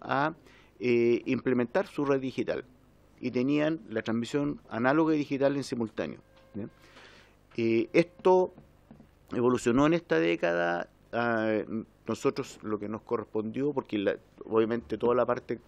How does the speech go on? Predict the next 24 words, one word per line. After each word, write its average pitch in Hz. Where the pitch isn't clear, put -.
del 98
contenido 123
tiene 131
que 127
ver 127
con 123
el 120
C 127
N 123
T 127
V, 143
no 143
con 143
la 147
subte, 185
pero 147
nosotros 143
lo 143
que 135
fuimos 151
a 143
ver 151
fue 156
que 160